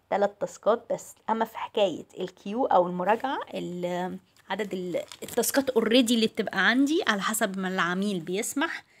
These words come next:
ماكسيمم عشر تاسكات.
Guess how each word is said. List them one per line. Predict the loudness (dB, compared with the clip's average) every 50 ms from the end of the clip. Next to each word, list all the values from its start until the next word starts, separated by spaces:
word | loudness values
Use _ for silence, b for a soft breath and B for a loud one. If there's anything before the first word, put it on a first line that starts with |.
| b b b b b
ماكسيمم | 0 0 0 2 0 0 0 2 2 2 2 0 -2 -4 b b b b b b b b b _
عشر | -8 -6 -2 -2 -4
تاسكات. | -4 _ -8 -8 -8 -10 -12 -14 _ _ _ -20